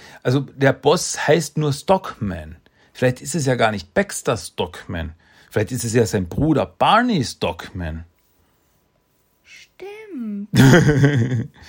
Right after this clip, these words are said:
Speaker 1: Nee, den gab's wirklich. Also das war wirklich, der, der, in der alten Serie hat er, hat er einen Bruder, der komplett gleich ausschaute wie er, aussah wie er. Und der hieß
Speaker 2: Ach so.
Speaker 1: Barney. Aber nee, das passt auch wieder nicht zusammen, weil Baxter oder Stockman sagt ja hier, „My dear Mou-, äh, my Mousers will stop you.“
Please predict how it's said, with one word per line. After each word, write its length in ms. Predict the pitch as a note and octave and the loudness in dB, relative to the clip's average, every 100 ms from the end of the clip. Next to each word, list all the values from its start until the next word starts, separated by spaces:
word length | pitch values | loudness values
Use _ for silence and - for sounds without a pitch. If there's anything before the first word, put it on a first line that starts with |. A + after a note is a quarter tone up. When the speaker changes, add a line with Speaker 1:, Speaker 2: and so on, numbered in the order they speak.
| - - - C3 | -20 -20 -6 2
Speaker 1:
Nee, 140 | F#3 | 4
den 120 | C#3+ | 4
gab's 200 | B2 A2 | 2 2
wirklich. 400 | C#3 C#3+ A2+ - C3+ | 0 0 -2 -4 -6
Also 160 | A#2 | -2
das 160 | A#2 A#2 | 0 0
war 120 | B2 | -2
wirklich, 400 | C3 C3+ B2 A2+ G#2 | 0 0 0 0 0
der, 160 | A#2 | 0
der, 320 | A2 A2 A2 | 2 4 4
in 80 | A2+ | 4
der 100 | A#2 | 2
alten 220 | A#2+ A#2+ | 2 0
Serie 400 | G#2 B2+ C3+ A#2 | 0 2 4 4
hat 120 | A2+ A#2 | 4 2
er, 220 | G#2 G2+ | 2 0
hat 140 | G2+ | 2
er 80 | A2 | 2
einen 300 | G#2 A2 A#2+ _ _ _ _ _ _ | 0 -6 -14 _ _ _ _ _ _
Bruder, 460 | - C3+ E3 D3 C3 | -2 2 6 6 6
der 160 | B2 | 2
komplett 400 | A#2+ - A#2+ D3 | 0 -2 2 2
gleich 240 | - A2+ A2+ | 4 2 2
ausschaute 600 | A#2 - A#2 A2+ A2+ G2+ | -4 0 -2 -2 -4 -4
wie 240 | G#2 D2 | -4 -6
er, 120 | D#2+ E2 | -6 -2
aussah 340 | G#2+ A2+ G2 | 0 2 2
wie 120 | F2+ D#2 | 0 -2
er. 360 | B2 D3 C#3+ - - - - | 4 4 4 -2 -18 -16 0
Und 80 | |
der 80 | A#2 | 2
hieß 200 | A2 A#2 | 2 -2
Speaker 2:
Ach 40 | - | -2
so. 40 | |
Speaker 1:
Barney. 500 | G2+ B2 C#3+ C#3 C#3 - - - - - | 2 4 4 2 0 -6 -20 -20 -20 -6
Aber 300 | C3 - - - | 0 0 -2 -4
nee, 300 | C#3 D3 C#3+ | 2 4 4
das 140 | B2 | 2
passt 260 | B2+ B2+ B2 | 0 0 0
auch 160 | B2 | -2
wieder 160 | C#3 C3 | 2 2
nicht 100 | B2 | 2
zusammen, 460 | B2 - C3 C3 A#2 | -2 -2 0 2 4
weil 160 | A2+ | 4
Baxter 680 | - B2+ B2+ - B2 A#2+ A2 | 4 0 0 2 4 4 2
oder 200 | A2+ G#2+ G2+ | 2 0 0
Stockman 400 | - C3 C3 A#2+ | 0 0 0 0
sagt 300 | - A#2 - | 2 2 0
ja 60 | |
hier, 300 | G#2 A#2+ A#2 | -2 2 2
„My 240 | G2 G#2+ A2+ | 2 0 0
dear 220 | A#2+ D3 | 4 6
Mou-, 340 | A#2+ A2+ C#3 C#3 | 6 2 2 0
äh, 340 | B2 A#2 A2 | 2 4 2
my 440 | A2 G2+ F2+ A#2+ | 0 -8 -4 -2
Mousers 480 | A#2 B2 D#3 C3+ B2 | 0 2 2 2 2
will 100 | B2+ | 0
stop 360 | - A#2 A3 G#2+ | 2 2 2 2
you.“ 180 | F2+ | -4